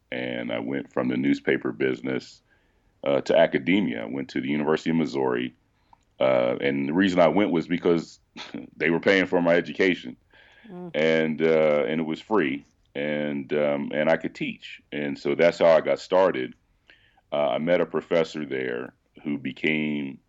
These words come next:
Speaker 1: the dean. He was leaving to become the dean at University of Nevada, uh, Reno Journalism Department. And, uh, he asked me to join him.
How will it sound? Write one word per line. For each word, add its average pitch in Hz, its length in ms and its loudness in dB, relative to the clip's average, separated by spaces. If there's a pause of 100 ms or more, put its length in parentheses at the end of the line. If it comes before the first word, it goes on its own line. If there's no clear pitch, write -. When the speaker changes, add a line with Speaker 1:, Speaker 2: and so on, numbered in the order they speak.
(600)
Speaker 1:
the 65 80 -8
dean. 82 420 0
He 82 120 -2
was 80 180 -4
leaving 82 380 0
to 62 40 -8
become 73 300 -2
the 58 80 -4
dean 78 300 0
at 62 100 -6
University 71 380 -4
of 76 60 -4
Nevada, 62 440 -2 (680)
uh, 60 520 0
Reno 71 300 0
Journalism 73 480 0
Department. 58 500 -2 (960)
And, 80 420 2
uh, 76 360 6
he 95 220 2
asked 95 200 4
me 95 80 2
to 90 100 2
join 90 300 -2
him. - 140 -14